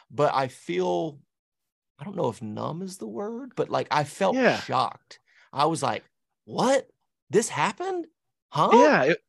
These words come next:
Speaker 2: it
Speaker 1: You
Speaker 2: was
Speaker 1: know?
Speaker 2: weird, right?
Speaker 1: It was really weird. Um, I just didn't anticipate it happening that way. Like, you know, I, I was so, of course, so elated, but at the same time, I felt,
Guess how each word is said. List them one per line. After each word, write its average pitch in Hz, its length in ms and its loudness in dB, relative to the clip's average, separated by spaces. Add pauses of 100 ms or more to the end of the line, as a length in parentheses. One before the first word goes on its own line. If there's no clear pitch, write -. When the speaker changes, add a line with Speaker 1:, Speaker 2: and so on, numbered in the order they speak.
Speaker 2:
it 156 80 8
Speaker 1:
You 226 40 10
Speaker 2:
was 196 120 8
Speaker 1:
know? 185 80 4
Speaker 2:
weird, 240 260 4
right? 190 260 4 (320)
Speaker 1:
It 160 160 4
was 180 280 -2
really 127 480 0
weird. 110 480 -12 (400)
Um, 127 320 0
I 156 140 4
just 185 140 -4
didn't 165 140 -8
anticipate 156 500 -4
it 123 80 -4
happening 127 420 -4
that 127 180 -4
way. 123 340 -2
Like, 117 320 -10
you 127 80 -10
know, 110 220 -6
I, 135 160 2
I 123 160 4
was 147 120 0
so, 160 200 2
of 135 100 -4
course, 151 240 -6
so 135 220 -2
elated, 117 440 -6
but 131 200 -2
at 139 100 -4
the 147 80 -10
same 170 220 -8
time, 147 180 -4
I 117 80 0
felt, - 300 -4